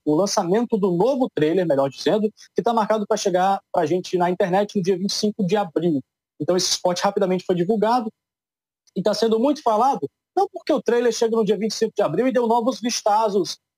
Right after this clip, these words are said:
vistaços pra gente do, do filme, mas sim, se o pessoal da produção puder trocar agora sim a tela dos dois Batmans, chamou a atenção pela, pelo rosto desse cara aí, o Batman do Ben Affleck, que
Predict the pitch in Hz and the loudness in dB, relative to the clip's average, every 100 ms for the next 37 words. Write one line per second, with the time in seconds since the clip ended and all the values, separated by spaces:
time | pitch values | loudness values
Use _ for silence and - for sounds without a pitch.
0 | _ 185 - 196 202 196 202 170 143 175 | _ -6 0 0 -2 -4 0 0 0 -2
1 | 185 214 185 165 _ 175 165 - - 170 | 0 0 2 0 _ -2 0 -2 0 -2
2 | 151 - _ _ - 240 214 277 269 160 | -2 -8 _ _ -2 0 2 2 0 -2
3 | _ - 240 220 202 214 208 185 175 185 | _ -6 -2 -2 0 0 2 0 0 -2
4 | 185 185 180 165 - - 190 180 180 151 | -2 -2 0 0 -2 0 0 2 2 0
5 | - 147 - 170 160 143 151 131 185 220 | -2 -2 0 0 0 0 0 0 0 -2
6 | - 135 - _ - - 247 247 254 233 | -4 -14 -16 _ -4 -2 2 2 2 0
7 | 180 - 254 214 _ _ - 277 294 285 | 0 0 0 -2 _ _ 0 2 4 2
8 | 254 277 285 - - 539 - 269 185 302 | 2 2 0 2 0 0 -2 -2 0 0
9 | - 285 277 220 214 208 202 220 - 226 | 0 -2 0 2 0 0 0 -2 -2 -2
10 | 226 208 247 180 214 - 175 - | -2 -2 0 0 0 0 -6 -6